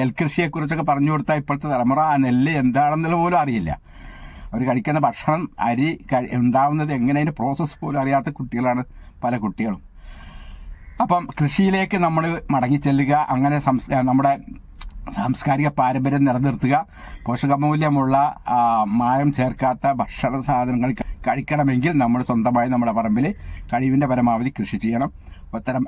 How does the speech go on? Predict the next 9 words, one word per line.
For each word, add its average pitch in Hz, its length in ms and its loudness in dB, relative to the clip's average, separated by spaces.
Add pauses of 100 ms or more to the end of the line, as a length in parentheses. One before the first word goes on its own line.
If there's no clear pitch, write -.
അത്തരം 117 300 -2
കൃഷികളിലേക്കൊക്കെ 135 760 -2
നമ്മൾ 120 240 4
ഇപ്പ - 140 -12 (100)
കഴിവിൻ്റെ 180 540 2
പരമാവധി 139 500 2 (500)
നമ്മൾ 135 180 4 (140)
അത്തരം 139 320 0
കൃഷി 135 260 -2